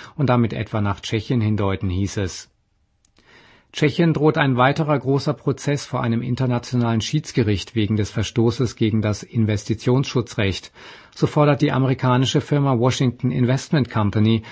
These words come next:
umgerechnet rund vierhundertachtzig Millionen Euro vom tschechischen Staat. Hintergrund des Rechtsstreites sollen Aufträge im I-T-Bereich für die staatliche Forstverwaltung sein.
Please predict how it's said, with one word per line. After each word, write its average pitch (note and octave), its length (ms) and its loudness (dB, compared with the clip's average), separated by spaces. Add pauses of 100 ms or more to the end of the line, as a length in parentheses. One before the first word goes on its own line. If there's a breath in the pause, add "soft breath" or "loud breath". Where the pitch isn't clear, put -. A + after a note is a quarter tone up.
(140 loud breath)
umgerechnet A#2+ 680 2
rund G#2+ 220 2
vierhundertachtzig A2 880 -2
Millionen A2 600 2
Euro B2+ 420 2
vom A#2+ 240 -2
tschechischen G#2 440 -4
Staat. A#2 460 0 (360 loud breath)
Hintergrund B2+ 540 2
des B2 220 -2
Rechtsstreites C3 760 -2
sollen G#2+ 260 0
Aufträge A2+ 540 -2
im A2+ 100 0
I-T-Bereich A#2 760 0
für G#2+ 160 -2
die G2+ 120 -2
staatliche G2+ 520 -2
Forstverwaltung G2+ 800 -2
sein. F#2 400 0